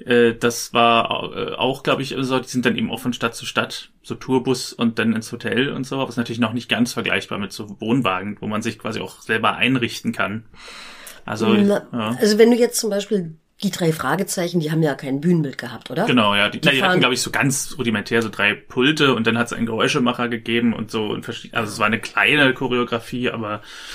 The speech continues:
Speaker 1: ganz, ganz klein.
Speaker 2: Genau,
Speaker 1: Ja, aber die
Speaker 2: wenn
Speaker 1: hatten kein Bühnenbild, das stimmt.
Speaker 2: Wenn du eine Theatertournee fährst, hast du immer
Speaker 1: Ja.
Speaker 2: noch mal eine Stellprobe und da wird noch mal kurz das Licht, äh,
Speaker 1: Mhm.
Speaker 2: nachgerichtet und du guckst nach deinen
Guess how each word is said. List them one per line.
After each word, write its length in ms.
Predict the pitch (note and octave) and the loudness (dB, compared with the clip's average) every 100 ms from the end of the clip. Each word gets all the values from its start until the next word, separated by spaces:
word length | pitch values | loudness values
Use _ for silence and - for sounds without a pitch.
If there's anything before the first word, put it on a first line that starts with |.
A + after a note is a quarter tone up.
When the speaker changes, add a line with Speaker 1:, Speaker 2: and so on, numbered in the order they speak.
| - - - - - - | -14 -16 -16 -18 -20 -2
Speaker 1:
ganz, 300 | G#2 G#2 - | -2 0 -2
ganz 300 | F#2+ F#2+ - | -2 -2 -8
klein. 220 | - F2 | -10 -6
Speaker 2:
Genau, 100 | D#3 | -4
Speaker 1:
Ja, 60 | G2 | -2
aber 80 | |
die 60 | D3+ | 0
Speaker 2:
wenn 60 | D3+ | 2
Speaker 1:
hatten 100 | C3 | 0
kein 220 | A2+ G2+ | 0 -4
Bühnenbild, 360 | G2 G2 F#2 - | -6 -8 -10 -10
das 80 | |
stimmt. 220 | - - F#3 | -10 -6 2
Speaker 2:
Wenn 80 | F3 | 6
du 60 | |
eine 160 | F3+ D#3+ | 6 4
Theatertournee 840 | F3+ - E3 B3 G#3+ G3+ F#3 F3+ | 0 0 0 2 0 2 4 4
fährst, 420 | F3+ - E3+ E3+ | 0 -4 -4 -4
hast 200 | F3+ D#3+ | -6 -8
du 60 | - - | -8 -2
immer 340 | A3 A#3+ A#3+ | 2 2 4
Speaker 1:
Ja. 120 | D#3 C#3 | 4 4
Speaker 2:
noch 80 | |
mal 100 | F#3+ | 2
eine 160 | E3+ E3 | 2 0
Stellprobe 680 | D#3+ D3 G3 - E3+ E3 D#3+ | -2 -2 -2 -2 -4 0 0
und 100 | D#3+ | 0
da 120 | D#3+ | -2
wird 120 | E3+ | -2
noch 100 | F3+ | -2
mal 140 | E3 D#3+ | -2 -4
kurz 260 | F3+ - | -6 -8
das 180 | - D#3 | -8 -4
Licht, 360 | F3 F#3 - - | -4 -4 -10 -8
äh, 140 | - | -6
Speaker 1:
Mhm. 40 | E3 | -2
Speaker 2:
nachgerichtet 760 | D#3 A2+ G2+ - E3+ D#3+ D#3+ | 0 0 0 -2 -4 -4 -6
und 80 | D3+ | -4
du 60 | D3+ | -4
guckst 280 | F#3 F3+ - | -6 -8 -8
nach 140 | D#3 | -8
deinen 300 | D#3+ D#3 D#3+ | -4 -2 -4